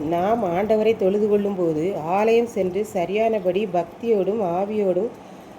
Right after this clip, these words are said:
கருத்தோடும் உண்மையோடும் அவரை தொழுது கொள்வோம்.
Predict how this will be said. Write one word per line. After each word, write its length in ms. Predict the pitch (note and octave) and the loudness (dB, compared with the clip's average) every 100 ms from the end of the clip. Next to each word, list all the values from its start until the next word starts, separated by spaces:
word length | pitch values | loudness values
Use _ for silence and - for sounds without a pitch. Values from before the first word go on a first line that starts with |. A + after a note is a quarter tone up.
| - - | -16 2
கருத்தோடும் 680 | F#3 A3+ - A#3 G3 A3+ G3 | 4 4 4 6 6 2 2
உண்மையோடும் 580 | G#3 A3+ G#3+ G3 G#3 G3+ | 2 2 2 2 0 -2
அவரை 220 | F3+ G#3 G#3 | -2 -4 -2
தொழுது 320 | F3+ F#3+ G3+ | -2 -2 -2
கொள்வோம். 420 | F3+ E3 D3+ | -2 -4 -6